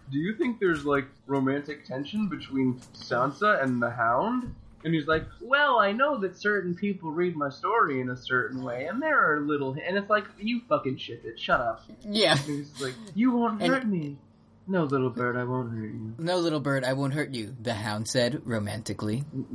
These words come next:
Speaker 1: The Hound said, like, snapping the necks of six guys that happened to be
Speaker 2: Yeah.
Speaker 1: walking through.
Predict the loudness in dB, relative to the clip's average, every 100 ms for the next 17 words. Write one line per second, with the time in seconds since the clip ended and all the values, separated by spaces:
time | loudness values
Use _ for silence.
0 | -4 0 2 2 2 0 2 0 -2 -2
1 | 0 2 0 0 -2 -4 -8 -8 -12 -10
2 | -4 -2 -2 -8 -12 -2 -2 0 2 4
3 | 2 0 -6 -16 -16 -16